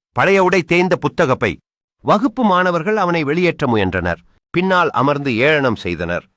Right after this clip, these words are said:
முதல் நாள் மதிய இடைவேளையில் கார்த்தி தனியாக மூலையில் உட்கார்ந்து உணவு சாப்பிட்டான். வகுப்புத் தலைவன் அருண் அவனை பார்த்து மனம் வருந்தினான். கார்த்தியின் கண்களில் தனிமையின் துயரம் தெரிந்தது.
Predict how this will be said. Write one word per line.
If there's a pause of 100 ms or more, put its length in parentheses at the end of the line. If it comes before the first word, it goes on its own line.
(320)
முதல்
நாள்
மதிய
இடைவேளையில் (100)
கார்த்தி
தனியாக
மூலையில்
உட்கார்ந்து
உணவு
சாப்பிட்டான். (440)
வகுப்புத்
தலைவன்
அருண்
அவனை
பார்த்து
மனம்
வருந்தினான். (260)
கார்த்தியின்
கண்களில்
தனிமையின்
துயரம்
தெரிந்தது.